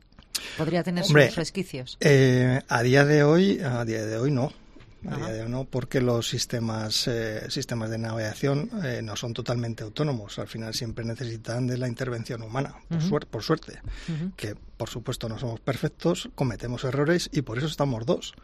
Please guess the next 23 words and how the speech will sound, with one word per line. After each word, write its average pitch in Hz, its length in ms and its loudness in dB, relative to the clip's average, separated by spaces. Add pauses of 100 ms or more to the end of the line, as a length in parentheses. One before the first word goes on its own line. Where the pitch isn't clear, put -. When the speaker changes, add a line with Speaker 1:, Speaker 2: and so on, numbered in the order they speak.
(300)
Speaker 2:
Es 131 160 -4
decir, 127 200 -6
cada 117 240 0
proceso, 131 460 -2
cada 120 180 -2
procedimiento 127 640 -4
que 135 80 -4
realizamos 135 480 0
a 147 60 2
bordo, 160 380 2 (680)
uno 156 200 8
lo 139 120 8
ejecuta 185 640 4 (160)
y 143 140 4
el 123 180 4
segundo, 127 720 0
eh, 135 580 -2
piloto 165 420 2
lo 185 120 2
está 135 500 -2
supervisando. 127 720 -6 (140)
Es 175 80 -6
decir, 127 360 -6